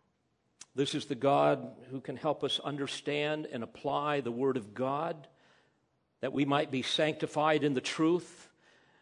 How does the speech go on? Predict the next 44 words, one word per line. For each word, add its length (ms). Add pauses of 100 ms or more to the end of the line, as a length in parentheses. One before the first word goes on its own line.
(140)
that 160
we 120
might 320
be 140
conformed 680
evermore 600
into 240
the 100
likeness 560
of 140
our 120
precious 480
Savior, 640 (800)
that 140
we 120
might 240
live 380
for 160
his 260
glory. 600 (480)
And 120
because 340
of 80
him, 320
we 180
are 160
able 420
to 120
do 280
his 380
will, 460 (220)
because 400
he 140
is 140
at 80
work 380
in 240
us, 260
both 340
to 140
will 460
and 240
to 100
work 540